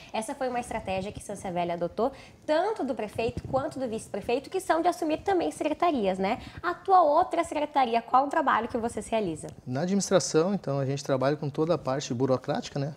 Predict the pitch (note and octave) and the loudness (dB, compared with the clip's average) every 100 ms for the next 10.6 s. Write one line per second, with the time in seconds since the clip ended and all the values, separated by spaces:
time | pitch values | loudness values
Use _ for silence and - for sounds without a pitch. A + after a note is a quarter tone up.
0 | - A#2 B2+ C#3+ B2+ - C3 A#2 D3+ G3+ | -8 -4 -4 -2 -4 -2 -2 -2 -4 -2
1 | D#3 - A#2+ - B2 C3+ B2+ - C#3 D3+ | -2 -4 -10 -2 -2 0 -4 -6 -6 -2
2 | C3 - - - - - - - B2 - | -2 -4 -16 -20 -20 -20 -10 -4 -4 -4
3 | - A#2+ B2+ B2 B2+ B2 B2 C3 B2 - | -8 -4 -2 0 -2 -2 -2 -2 -2 -2
4 | C#3 C#3+ C3 - B2 - B2 B2 C3 - | -2 -4 -6 -6 -8 -4 -6 -4 -6 0
5 | C#3+ F#3+ - - - - - - - - | 0 0 -8 -20 -20 -20 -20 -20 -20 -20
6 | - - A2+ A2+ C#3 - - - - D3+ | -16 -6 -4 -4 -8 -14 -18 -14 -2 0
7 | A3 - G#3+ F#3+ G3 G3 A3 - A#3+ G3 | 2 2 4 6 4 2 -4 -2 0 4
8 | F#3+ A3 G#3+ - - - - _ _ _ | 6 6 2 -6 -20 -20 -20 _ _ _
9 | - E3 - E3+ D3+ - F3 D3+ C#3+ D#3 | -4 -2 0 -2 -2 0 0 6 6 6
10 | D#3+ - - D#3 G3+ C#3+ | 2 -4 2 4 4 -2